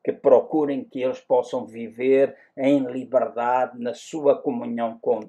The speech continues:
Deus, e possam viver na liberdade com os seus cônjuges no presente ou aquilo que poderá eventualmente ser no futuro, no caso de haver gente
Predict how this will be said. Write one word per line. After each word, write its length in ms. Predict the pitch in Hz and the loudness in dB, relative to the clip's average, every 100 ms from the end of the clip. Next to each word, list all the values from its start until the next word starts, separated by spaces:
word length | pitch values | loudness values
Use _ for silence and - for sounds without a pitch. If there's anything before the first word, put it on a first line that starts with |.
| - | -14
Deus, 440 | 110 117 131 135 _ _ - | -10 -6 -6 -6 _ _ -8
e 100 | 135 | -4
possam 480 | 135 151 143 - 143 | 0 6 6 6 -4
viver 640 | 123 131 117 127 135 127 | -6 -12 -4 0 2 0
na 160 | 123 120 | -2 -6
liberdade 720 | 120 120 120 117 117 117 117 - | -6 -8 -8 -4 -2 -2 -4 -8
com 160 | 123 | -10
os 160 | 120 - | -10 -10
seus 260 | 117 107 | -8 -8
cônjuges 760 | - - 123 135 131 135 151 - _ _ - | -8 -2 0 0 -4 -14 -16 -20 _ _ -14
no 400 | 120 113 117 - | -12 -10 -10 4
presente 840 | 139 123 104 110 123 139 190 196 | 6 6 4 -2 0 0 0 0
ou 440 | - 139 147 170 165 - | 2 4 4 2 -2 -6
aquilo 400 | 123 - 123 120 | -6 -4 -4 -4
que 120 | - | -8
poderá 440 | 110 - 117 120 120 | -14 -8 -2 2 0
eventualmente 720 | 113 127 117 127 113 113 117 | -2 -8 -4 -4 -4 -6 -10
ser 400 | - 117 123 123 - - | -8 0 0 0 -6 -10
no 240 | 117 120 | -6 -6
futuro, 680 | - 151 156 254 311 269 127 | -6 -8 -8 -6 -4 -4 -6
no 200 | 117 113 | -10 -8
caso 440 | 113 117 117 - | -2 -2 -2 -6
de 80 | 107 | -8
haver 320 | - 123 110 | -8 -8 -8
gente 640 | - 120 110 110 - 113 | -8 -10 -10 -8 -4 -4